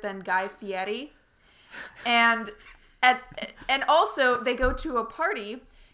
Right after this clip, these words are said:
and they accidentally have edibles and hallucinate, which I don't know how to tell people,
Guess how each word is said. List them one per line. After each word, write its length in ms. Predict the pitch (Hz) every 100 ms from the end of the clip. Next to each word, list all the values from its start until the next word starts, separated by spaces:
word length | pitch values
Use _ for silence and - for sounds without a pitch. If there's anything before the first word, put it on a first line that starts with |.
| _ -
and 220 | 247 254
they 140 | 247
accidentally 840 | 240 262 311 349 311 277 269 254 240 -
have 340 | 269 247 247
edibles 520 | 247 277 220 196 196 -
and 140 | 233
hallucinate, 680 | 240 254 381 381 214 175 175 - _ _
which 200 | - 269 -
I 120 | 285
don't 140 | 370
know 120 | 359 302
how 140 | 294
to 80 | 277
tell 380 | - 285 349 427 - -
people, 600 | 247 233 214 208 196